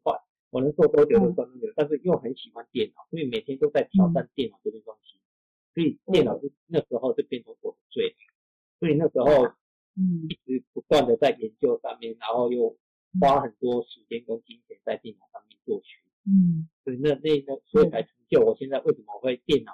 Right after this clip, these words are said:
Speaker 1: 上的反应啊，学习东西。
Speaker 2: 这么强。
Speaker 1: 对，因为他的逻辑就是，<laughs> 我就是很清楚他的逻辑就是大概是这样。
Speaker 2: 嗯，嗯，嗯。
Speaker 1: 嗯，虽然不是。
Speaker 2: 所以我觉得是不是你找到一个非常有热爱的，
Speaker 1: 嗯。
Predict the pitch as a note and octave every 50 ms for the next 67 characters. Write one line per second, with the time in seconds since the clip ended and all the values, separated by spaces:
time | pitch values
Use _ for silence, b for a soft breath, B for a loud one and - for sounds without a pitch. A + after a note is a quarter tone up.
0 | - - - C#3+ B2 A#2 A2 _ _ - A#2 - - - A#2 G#2+ _ _ _ _
1 | _ _ _ - A#2+ - - - A#2+ A#2 _ - A3+ G3 E3+ - - - - -
2 | - - _ _ _ _ _ _ _ _ _ - D3 A#2+ G#2+ G#2 - E3 F3+ F#3+
3 | F#3 F3+ - F#3 G#3+ - - G3 - - A#4 - - - - - A4+ - D#4 -
4 | - _ - - - D3+ D#3+ F3+ A3 F#3+ F3 G3 D#3+ C3 A#2+ B2 - C#3+ D3+ C#3
5 | B2+ A#2+ - D3 D3+ - B2 A#2+ A2+ A2+ A#2 A#2 A#2+ A#2+ _ A2 - A#2+ - -
6 | A#2+ _ - A2+ A2 A2+ - - _ - - G3+ G3+ F#3 F3 E3+ - F3+ F3 D#3+
7 | E3 E3+ D#3+ _ _ _ _ _ - D3+ C3+ A#2+ G#2+ G2+ _ _ _ _ _ _
8 | - - E3+ D3+ C#3+ C3+ C#3 B2+ - B3 C#4 C4+ A3 G#3 A3 A3+ A#3 A3+ A3 G#3+
9 | _ _ _ _ _ - C4 A3+ B3 B3 C4 B3+ G#3 _ - G#3 A3 G#3+ - F#3+
10 | D#3+ E3 - A3 G#3+ G3+ G#3 G#3 G3 F#3+ F#3+ - A3 A3 G#3+ G#3 F#3 F3 F3+ E3
11 | D3 D#3 G3 G#3 F3+ F3 F#3+ F3 D#3 D#3 D#3